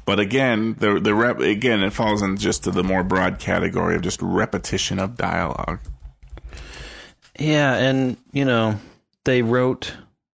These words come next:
Speaker 2: all of those you-knows, you know?
Speaker 1: Oh, I know.
Speaker 2: Yeah, you know.
Speaker 1: You know.
Speaker 2: And they mix 'em up. S-, so they had to know, you know, what they were writing,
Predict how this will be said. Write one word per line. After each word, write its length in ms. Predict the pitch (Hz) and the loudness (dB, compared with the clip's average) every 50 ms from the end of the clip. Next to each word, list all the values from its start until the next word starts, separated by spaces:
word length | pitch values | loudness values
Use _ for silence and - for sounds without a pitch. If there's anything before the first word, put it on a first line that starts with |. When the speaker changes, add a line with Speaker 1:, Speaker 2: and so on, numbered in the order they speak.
| _ _ _ _ _ _ _ - | _ _ _ _ _ _ _ -2
Speaker 2:
all 300 | 117 117 113 117 117 113 | 0 2 2 2 2 2
of 160 | 113 101 101 | 2 0 0
those 320 | 107 107 104 101 98 92 - | 0 2 2 2 2 0 0
you-knows, 800 | 104 101 101 95 90 90 87 85 80 82 82 - - - - - - _ _ | 2 2 2 4 2 2 2 2 2 0 -2 -2 -4 -6 -8 -12 -18 _ _
you 120 | - 101 | -2 0
know? 300 | 98 101 107 110 113 113 - - _ _ _ _ _ _ _ _ _ _ _ _ _ _ - - _ _ _ _ _ _ _ _ _ _ _ - | 2 2 2 2 0 -2 -4 -10 _ _ _ _ _ _ _ _ _ _ _ _ _ _ -20 -20 _ _ _ _ _ _ _ _ _ _ _ -4
Speaker 1:
Oh, 60 | - | -2
I 200 | 98 104 104 104 | 0 2 2 2
know. 420 | 104 110 117 117 104 87 156 - - _ _ _ _ _ _ _ _ _ - - | 2 2 2 2 2 0 0 -2 -6 _ _ _ _ _ _ _ _ _ -10 -6
Speaker 2:
Yeah, 360 | - 95 95 92 85 80 82 | -2 0 0 0 0 0 -2
you 160 | 92 98 110 120 | 0 0 0 0
know. 320 | 113 104 95 90 90 92 - _ _ _ _ _ _ - | 2 2 0 0 -2 -4 -6 _ _ _ _ _ _ -6
Speaker 1:
You 200 | 90 101 120 120 | -2 0 2 2
know. 320 | 113 101 90 85 - - - | 2 2 2 0 -2 -2 0
Speaker 2:
And 180 | 123 127 123 | 0 0 2
they 80 | 127 127 | 2 2
mix 320 | 131 139 165 - - - | 2 2 0 0 -2 -2
'em 120 | 196 208 233 | 0 0 2
up. 280 | 254 160 - - _ _ _ _ _ _ _ _ _ _ _ _ _ _ - | 2 0 0 -4 _ _ _ _ _ _ _ _ _ _ _ _ _ _ -18
S-, 100 | - - - - | -18 -16 -10 -6
so 180 | - - 143 | -2 0 2
they 180 | 147 196 220 240 | 2 4 4 4
had 240 | 220 185 175 160 135 | 4 4 2 2 2
to 100 | - 131 | 0 0
know, 680 | 123 117 117 123 139 170 160 131 117 101 101 110 117 - - - - - | 2 2 2 2 4 4 4 4 4 2 2 0 -2 -4 -10 -20 -8 -2
you 180 | - 110 110 | 0 0 2
know, 340 | 110 113 104 104 117 135 139 - - - - - - - _ _ | 2 2 2 2 2 0 0 -2 -6 -8 -10 -16 -20 -20 _ _
what 240 | 113 117 120 - - | 0 0 0 0 2
they 180 | 110 110 107 | 2 2 4
were 240 | 104 104 101 101 98 | 4 4 4 4 4
writing, 480 | 92 98 101 127 151 113 95 98 120 | 4 2 2 2 2 2 2 0 0